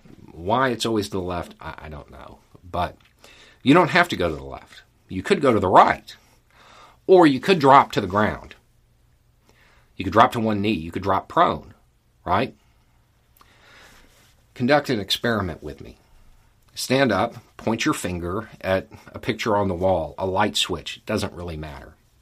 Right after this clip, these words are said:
A few feet away. Now drop to one knee or drop prone. Weird. If you want to keep your finger pointed at that, if you want to stay on target, it's now angled up,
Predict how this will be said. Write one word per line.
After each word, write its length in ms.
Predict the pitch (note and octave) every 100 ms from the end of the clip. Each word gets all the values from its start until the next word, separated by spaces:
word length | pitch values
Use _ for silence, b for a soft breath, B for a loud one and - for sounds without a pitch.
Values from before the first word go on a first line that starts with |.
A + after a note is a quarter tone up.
| _
A 60 | b b b b
few 140 | - D#3
feet 200 | C#3 B2
away. 360 | D#2+ C#2+ - _ _ _ _ _ _ b b b b b b b b -
Now 240 | B2 D3
drop 260 | B2+ B2+ A#2
to 80 |
one 240 | G#2+ A2 G2
knee 320 | F#2+ D#2 - _ _ _ _ _ _ _ _ _
or 160 | E2 F2
drop 300 | F2 E2+ -
prone. 320 | - F3+ - - b b b b -
Weird. 500 | A2+ C3+ E3+ A2 E2+
If 140 | G2
you 60 | A#2
want 200 | A#2 E3+
to 60 | -
keep 140 | C#3+
your 140 | F#2 - _ _ _
finger 400 | - F3 D3+ F#2+
pointed 460 | - D#3+ G3+ A#2+
at 120 | D#2+
that, 300 | - C#3+ - - _
if 60 | -
you 80 | G#2
want 120 | A#2+
to 60 |
stay 180 | - A#2
on 240 | F#2+ G#2 F2
target, 520 | - F3 E3 F2 G2 B B B -
it's 180 | G#2+ C#3
now 240 | C#3 D#3
angled 420 | - C3+ B2 B2+ - -
up, 320 | A#2 -